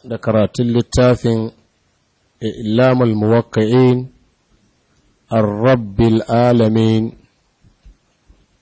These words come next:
na Shamsuddin Abi Abdullah Muhammad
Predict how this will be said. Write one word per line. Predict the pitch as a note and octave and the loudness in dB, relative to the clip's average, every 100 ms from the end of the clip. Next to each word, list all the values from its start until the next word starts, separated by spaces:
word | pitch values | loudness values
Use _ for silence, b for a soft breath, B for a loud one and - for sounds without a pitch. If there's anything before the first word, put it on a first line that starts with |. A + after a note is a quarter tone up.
| _ _ | _ _
na | F#2+ G2+ A2 A2 G#2+ - - _ _ _ _ _ _ _ _ _ | -8 -2 0 0 0 -4 -12 _ _ _ _ _ _ _ _ _
Shamsuddin | - - G#2 G2 - G2+ F#2 G#2+ A#2+ A#2+ A#2 A#2 _ | -20 -10 -8 -8 -10 -14 -8 0 2 4 0 -4 _
Abi | A#2+ G2 A2+ B2 | -6 -2 0 0
Abdullah | A#2+ F#2 G2 G2 G#2 A2 F#2+ - _ _ _ _ _ _ _ _ _ _ - | -2 -4 -4 -2 0 0 -2 -10 _ _ _ _ _ _ _ _ _ _ -12
Muhammad | F#2+ F#2+ C#3 C3 B2+ B2 A#2+ | -10 -6 -2 0 2 0 0